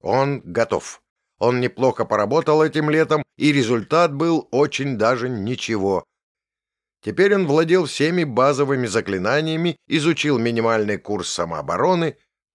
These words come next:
Махагрон настаивал, что это очень важно. Со ступой Кир тоже управлялся весьма уверенно. Даже Рада признала,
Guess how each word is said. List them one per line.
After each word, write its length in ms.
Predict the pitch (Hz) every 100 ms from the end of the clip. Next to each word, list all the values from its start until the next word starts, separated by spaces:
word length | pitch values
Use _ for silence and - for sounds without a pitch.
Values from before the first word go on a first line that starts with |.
| _ -
Махагрон 540 | 98 113 104 117 113
настаивал, 600 | 104 - 135 147 143 123
что 180 | - 117
это 180 | 110 107
очень 340 | 107 - 104
важно. 540 | 95 110 90 71 73 - _ _ _ _ _
Со 200 | - 190
ступой 440 | - 175 165 170 156
Кир 300 | - 170 147
тоже 300 | 131 127 135
управлялся 680 | - 123 120 123 117 104
весьма 440 | 117 113 - 110 113
уверенно. 760 | 101 87 107 113 104 101 98 - _ _ _
Даже 480 | - 101 90 104 92
Рада 440 | 87 123 143 98 95
признала, 680 | 95 80 82 101 85 73